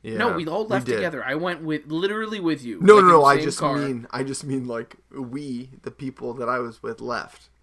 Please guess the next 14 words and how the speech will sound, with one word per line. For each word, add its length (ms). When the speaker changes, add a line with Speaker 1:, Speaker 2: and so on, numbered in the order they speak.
Speaker 2:
I'm 140
saying 220
Speaker 1:
That's 180
Speaker 2:
that. 80
Speaker 1:
unbelievable. 800
I 140
need 160
a 60
different 340
answer. 420
Number 260
three's 320
Jack 280
Johnson. 500